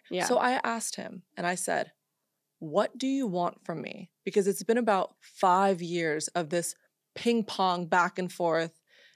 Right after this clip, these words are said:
Speaker 2: No one's saying what they want. He said, "I'm playing games." I said, "He's playing games." It's baloney,
Speaker 1: Mm-hmm.
Speaker 2: right? I said, "What do you want from me?" He said nothing.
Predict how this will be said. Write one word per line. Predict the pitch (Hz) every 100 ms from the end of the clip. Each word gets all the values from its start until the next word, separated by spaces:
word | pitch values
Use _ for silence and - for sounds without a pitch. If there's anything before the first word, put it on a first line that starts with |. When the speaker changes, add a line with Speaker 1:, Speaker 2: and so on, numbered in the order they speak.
| -
Speaker 2:
No | 170 180 196
one's | 202 196
saying | 196 185
what | 180
they | 180
want. | 165 156 156 _ _
He | - 226
said, | 202 220 196
"I'm | 185
playing | 180 180 175
games." | 170 170 165 - _ -
I | 196 202
said, | 196
"He's | 180 170
playing | - 175 165
games." | 160 160 160 -
It's | 185 - _ -
baloney, | 165 160 - - 190
Speaker 1:
Mm-hmm. | 214 202 196
Speaker 2:
right? | 151 185 -
I | _ _ _ _ -
said, | - 160
"What | 185 -
do | 226
you | 220
want | 165 165
from | - 160 151
me?" | - 170 - _ _ _ _ _ _ _ _ _ _ _ _ _ _ _ _ _ _ _
He | - 190 190
said | - - -
nothing. | 151 - - -